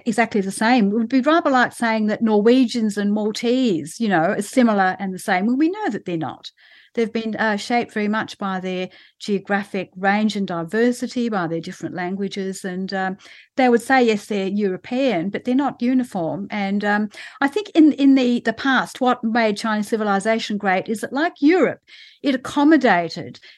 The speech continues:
many different peoples, languages, and religions. And the attempt at uniformity, coercive uniformity, I would call it,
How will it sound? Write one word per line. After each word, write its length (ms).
many 320
different 360
peoples, 520
languages, 640
and 140
religions. 720
And 580
the 400
attempt 460
at 200
uniformity, 1300
coercive 560
uniformity, 640
I 100
would 180
call 300
it, 220